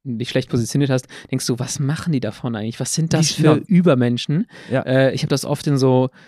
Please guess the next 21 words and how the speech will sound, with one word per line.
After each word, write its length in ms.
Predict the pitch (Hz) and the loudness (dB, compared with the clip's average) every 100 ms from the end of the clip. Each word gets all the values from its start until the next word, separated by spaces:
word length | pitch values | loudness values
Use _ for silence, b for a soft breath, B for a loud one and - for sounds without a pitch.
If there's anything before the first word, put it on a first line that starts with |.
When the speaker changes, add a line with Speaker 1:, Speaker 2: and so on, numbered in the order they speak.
| B B | B B
Speaker 1:
in 120 | 135 | -2
so 120 | 131 | -2
Kriterien 500 | - 147 143 156 147 | 0 0 2 4 4
gehabt, 300 | 123 120 131 | 2 0 -2
wo 100 | 123 | 0
ich 100 | 127 | 0
hinten 260 | - 160 131 | 0 -2 -2
hing, 200 | 131 131 | -2 -2
zum 120 | - | -2
Beispiel 200 | 123 131 | -2 -2
bei 80 | 120 | 0
der 320 | 120 117 - | 0 0 -4
deutschen 560 | 73 62 90 131 131 151 | -8 -12 -6 0 0 0
Kriteriumsmeisterschaft 1040 | 135 - 143 143 123 123 113 127 - 127 | -2 -2 0 0 0 -2 -2 -4 -6 -6
letztes 300 | 120 - - | -6 -6 -4
Jahr 160 | 120 113 | -2 -2
in 100 | 113 | -2
Gießen 260 | 131 - | -6 -4
auf 80 | 113 | -6
dem 120 | 113 | -6
Kurs. 340 | 107 123 131 | -4 -2 -2